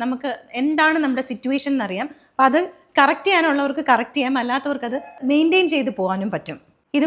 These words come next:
മാത്രമല്ല, ഒരുപാട് വെൽനസ് പാക്കേജസ് ഉണ്ട്. പിന്നെ, ആ, എടുത്തു പറയാനാണെങ്കിൽ തൊണ്ണൂറ്റൊൻപത് dirhams കൊടുത്തു കഴിഞ്ഞാൽ നമുക്ക്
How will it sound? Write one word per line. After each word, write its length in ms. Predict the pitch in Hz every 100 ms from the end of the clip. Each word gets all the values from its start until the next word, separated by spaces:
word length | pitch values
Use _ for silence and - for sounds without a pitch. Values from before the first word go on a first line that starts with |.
| 339
മാത്രമല്ല, 340 | 339 370 320 214
ഒരുപാട് 280 | 220 269 294 294
വെൽനസ് 360 | 285 277 320 -
പാക്കേജസ് 460 | 302 294 277 285 285
ഉണ്ട്. 160 | 247 269 - _ _ 277
പിന്നെ, 200 | 285 285 277 208
ആ, 20 | 220 214
എടുത്തു 200 | 247 247 359
പറയാനാണെങ്കിൽ 580 | 302 294 294 262 262 269 285
തൊണ്ണൂറ്റൊൻപത് 520 | 269 277 285 294 311 254
dirhams 240 | 240 240 277
കൊടുത്തു 200 | 233 240
കഴിഞ്ഞാൽ 260 | 226 220 233 226
നമുക്ക് 240 | 220 226